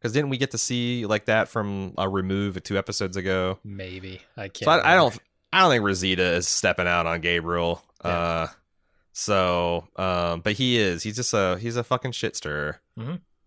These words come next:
Speaker 1: soon as it crusts over, he breaks it open. And, and we also have an a-, I guess, a satisfying answer of why the governor went from broken man to kind of like,
Speaker 2: The governor?
Speaker 1: you know, <sighs> God damn it, the Negan, how he went from broken man to what he is now, and that's Gabriel, is essentially,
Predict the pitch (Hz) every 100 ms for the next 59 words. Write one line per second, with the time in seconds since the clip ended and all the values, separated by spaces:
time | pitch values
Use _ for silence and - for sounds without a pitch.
0 | _ _ - 117 117 107 131 113 - 113
1 | 113 113 98 90 98 - 92 87 - 67
2 | 69 127 147 143 156 160 165 180 156 135
3 | 120 120 - 113 110 185 - - 196 196
4 | - 196 180 190 - 190 165 135 117 -
5 | _ - - - _ _ - 131 139 135
6 | 131 135 139 135 131 120 123 117 123 107
7 | 113 117 131 123 120 120 120 113 107 110
8 | 104 104 104 98 92 87 104 113 110 98
9 | 90 90 90 - _ _ _ _ _ -
10 | 110 - - 147 123 107 104 104 - 104
11 | 95 135 117 87 80 78 113 113 110 107
12 | 98 113 113 104 107 104 101 95 101 101
13 | 101 98 98 95 98 107 90 90 - -
14 | 90 90 107 117 127 - 95 90 101 98
15 | 98 92 92